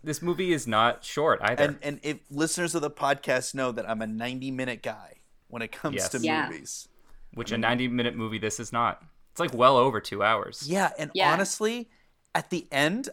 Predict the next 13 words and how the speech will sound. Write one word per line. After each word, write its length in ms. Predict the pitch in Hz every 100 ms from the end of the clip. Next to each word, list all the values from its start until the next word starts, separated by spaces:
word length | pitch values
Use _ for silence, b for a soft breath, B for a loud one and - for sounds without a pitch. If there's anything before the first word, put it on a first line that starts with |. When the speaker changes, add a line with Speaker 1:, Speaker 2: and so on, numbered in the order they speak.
| -
Speaker 2:
I 140 | 151
was 180 | 160 -
like, 400 | 156 147 143 - _ _ _ _ _ _ -
"Okay, 360 | 180 - 247
th-, 160 | 180 156 _ -
that 220 | 180 247 208
wasn't 400 | 175 180 240 - _ -
terrible." 840 | - 180 226 403 165 113 - - -
Like, 280 | 156 156 -
I 240 | 127 180 214
Speaker 1:
Yeah. 320 | 131 143 110 101
Speaker 2:
might 220 | 190 196
have, 160 | 185